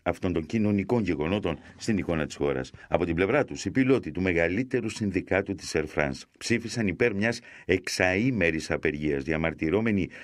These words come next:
για την προσεχή μείωση των αμοιβών τους. Αν και δεν έχει οριστεί ακριβής ημερομηνία, θα υπάρχει οπωσδήποτε κινητοποίηση εντός του Ιουνίου,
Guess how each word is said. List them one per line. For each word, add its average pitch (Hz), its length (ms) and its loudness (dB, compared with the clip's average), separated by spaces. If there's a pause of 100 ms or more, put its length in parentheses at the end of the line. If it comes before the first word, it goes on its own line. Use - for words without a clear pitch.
για 90 160 2
την 85 200 -4
προσεχή 107 640 0
μείωση 117 400 0
των 92 140 0
αμοιβών 82 360 0
τους. 69 220 -6 (140)
Αν 147 180 -2
και 139 100 0
δεν 139 180 2
έχει 139 180 -2
οριστεί 110 300 0
ακριβής 82 400 -2
ημερομηνία, 73 680 0
θα 95 120 0
υπάρχει 101 380 0
οπωσδήποτε 120 840 0
κινητοποίηση 98 840 0
εντός 78 340 0
του - 80 -2
Ιουνίου, 104 420 2